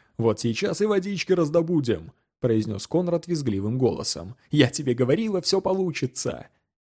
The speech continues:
Он ковыляет к магазину, сгорбившись, бессильно свесив руки. Если смотреть сверху, то он похож на краба. Ему шестьдесят два, но по виду можно дать все восемьдесят.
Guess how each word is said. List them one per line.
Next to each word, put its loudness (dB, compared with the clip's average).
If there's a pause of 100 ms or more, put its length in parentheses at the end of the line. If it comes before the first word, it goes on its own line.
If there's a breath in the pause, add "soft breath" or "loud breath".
(380)
Он 0
ковыляет 2
к -12
магазину, 2
сгорбившись, 0
бессильно -2
свесив -4
руки. -4 (580)
Если 2
смотреть -2
сверху, 0
то 0
он 0
похож 0
на 0
краба. -2 (340)
Ему 2
шестьдесят 0
два, -4 (320)
но 2
по 4
виду 0
можно 0
дать -2
все -2
восемьдесят. -2